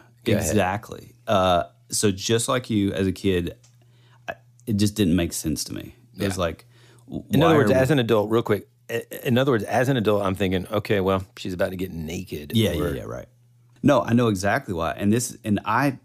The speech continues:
Speaker 2: totally did not remember this, but this is actually probably one of my favorite parts about the movie. You know, it sort of ticks that box of, like,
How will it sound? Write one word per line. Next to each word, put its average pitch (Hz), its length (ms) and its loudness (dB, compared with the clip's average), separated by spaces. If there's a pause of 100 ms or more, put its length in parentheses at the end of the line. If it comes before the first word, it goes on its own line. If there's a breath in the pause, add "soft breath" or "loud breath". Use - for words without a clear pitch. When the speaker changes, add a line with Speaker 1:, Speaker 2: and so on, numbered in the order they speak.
(100)
Speaker 2:
totally 113 760 0
did 85 180 -10
not 82 180 -4
remember 92 300 0
this, 82 180 -6
but - 200 -16
this 117 200 0
is 127 100 0
actually 110 360 -2
probably 107 1120 -2 (260)
one 107 200 0
of 104 40 4
my 95 120 2
favorite 90 320 -2
parts 82 260 -10
about 80 180 -6
the 82 60 -10
movie. 87 460 0 (480 soft breath)
You - 140 2
know, 80 140 0
it 76 100 -8
sort 90 160 -8
of 82 140 -14
ticks - 300 -8
that 85 240 -4
box 90 420 -2
of, 85 100 -10
like, 87 500 -10